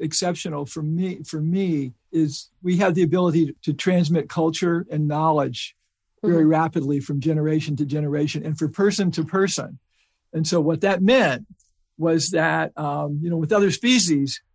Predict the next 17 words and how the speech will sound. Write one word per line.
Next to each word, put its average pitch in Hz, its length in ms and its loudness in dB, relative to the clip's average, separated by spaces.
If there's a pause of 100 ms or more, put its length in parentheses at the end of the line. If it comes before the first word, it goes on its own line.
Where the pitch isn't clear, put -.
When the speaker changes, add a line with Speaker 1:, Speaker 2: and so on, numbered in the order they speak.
Speaker 1:
you 190 80 -2
know, 180 80 4
I 170 60 4
hate 220 160 2
to 233 60 2
use 190 140 2
the 165 80 -2
term 175 240 0
Lamarckian, 160 680 -2
you 151 60 -4
know, 143 100 -2
le-, 160 320 -2
you 175 80 -4
know, 147 100 -2
cultural 185 400 0
evolution 151 500 0
is 135 140 -8